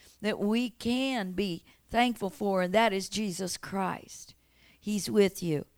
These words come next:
He knows what you're going through. Remember that. He sees you sit. He sees you get up, da-,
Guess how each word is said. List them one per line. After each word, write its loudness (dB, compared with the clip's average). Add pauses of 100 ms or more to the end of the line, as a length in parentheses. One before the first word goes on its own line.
(120)
He -6
knows 0
what 0
you're -4
going 0
through. -4
Remember 0
that. -4 (500)
He -2
sees 0
you -2
sit. 2
He -6
sees -4
you -6
get 2
up, 2
da-, 2